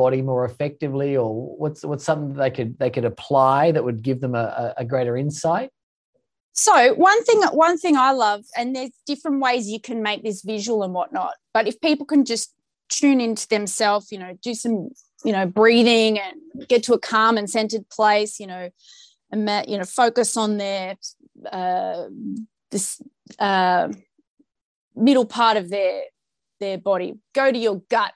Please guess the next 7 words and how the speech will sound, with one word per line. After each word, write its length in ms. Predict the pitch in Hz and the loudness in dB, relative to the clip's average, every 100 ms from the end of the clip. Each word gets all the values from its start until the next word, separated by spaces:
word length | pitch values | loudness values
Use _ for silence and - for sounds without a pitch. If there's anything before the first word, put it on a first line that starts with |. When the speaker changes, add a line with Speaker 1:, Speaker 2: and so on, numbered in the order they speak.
| _ | _
Speaker 2:
feeling, 540 | - 196 185 180 - | -12 -10 -8 -10 -10
perhaps 480 | - 190 - - - | -6 -4 -4 -6 -4
you 40 | 180 | -2
might 240 | 165 - | -2 -4
call 340 | - 165 92 | -4 0 0
it. 120 | - - _ _ - - _ - - _ | -2 -8 _ _ -16 -16 _ -20 -20 _
Um, 480 | - 214 202 196 | 2 2 2 -2